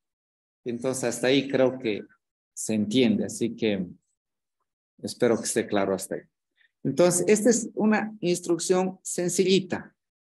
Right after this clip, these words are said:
¿ya? Una vez que hemos escrito esa instrucción S Q L, en la parte de abajo, en la parte inferior, tenemos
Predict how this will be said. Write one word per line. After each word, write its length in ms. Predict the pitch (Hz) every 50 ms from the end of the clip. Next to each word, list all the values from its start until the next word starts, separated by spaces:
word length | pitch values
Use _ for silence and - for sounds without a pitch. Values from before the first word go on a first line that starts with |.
| _ -
¿ya? 340 | 120 123 135 160 220 247 - - - - _ _ _ _ _ _ -
Una 220 | 190 208 220 214
vez 220 | 214 190 190 185 190
que 100 | 175 180
hemos 240 | 170 160 156 160 151
escrito 560 | 131 - - 131 147 147 147 147 131 127 127
esa 440 | 131 127 - 135 120 110 - - - _ -
instrucción 680 | 120 123 117 120 - 117 120 120 - - 135 131 131 127
S 300 | 120 123 - 123 - -
Q 160 | - 151 147
L, 420 | 139 135 131 143 175 220 - - _ - -
en 140 | 131 123
la 160 | 120 120 120 -
parte 380 | 143 147 147 143 - 123 110
de 120 | - 107 101
abajo, 580 | 98 - 117 123 135 131 - - 170 196 185
en 80 | - 104
la 160 | 104 101 -
parte 360 | - 117 120 117 - - 110
inferior, 880 | 101 104 107 101 101 - 104 101 101 113 123 139 165 180 - - - _ _ _ _ _ _ _ _ _ _ _ _ _ _ _ _ -
tenemos 840 | 131 135 135 147 160 156 151 147 156 190 214 - - - - -